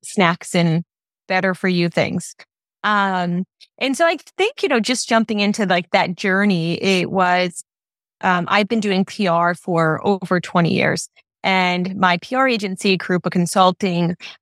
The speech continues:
um, we started working in C P G in, I would say, right, pretty much when I started in twenty ten. And so it was, like, really learning about the, the quality of ingredients that were in our snack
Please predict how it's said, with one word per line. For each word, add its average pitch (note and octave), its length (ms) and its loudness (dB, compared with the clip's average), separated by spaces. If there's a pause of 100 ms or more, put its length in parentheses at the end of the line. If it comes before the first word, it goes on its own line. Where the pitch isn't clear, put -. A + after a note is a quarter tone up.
(100)
um, F3 500 -2 (200)
we G#3+ 160 2
started B3 400 -2
working F#3+ 300 0
in F3+ 100 0
C F3+ 220 -2
P F#3 240 2
G E3+ 560 0
in, E3+ 400 0
I F3+ 120 0
would F3 200 -2
say, F3 180 0
right, A#3+ 400 -2 (160)
pretty D4+ 240 -4
much G3 220 0
when E3+ 80 0
I D#3+ 100 0
started E3 380 0
in D#3 120 2
twenty D#3 320 0
ten. - 340 -2 (360)
And A3 140 2
so B3+ 80 -2
it A#3+ 40 -4
was, A#3 140 -2
like, A3+ 180 0
really D#4 320 -2
learning G3+ 380 0
about F3 320 2
the, F3+ 200 -2
the F#3+ 80 0
quality F#3 560 2
of F#3 80 -2
ingredients E3 680 0
that E3+ 180 0
were E3+ 180 0
in F3+ 260 0
our D#3+ 120 0
snack A#3 320 0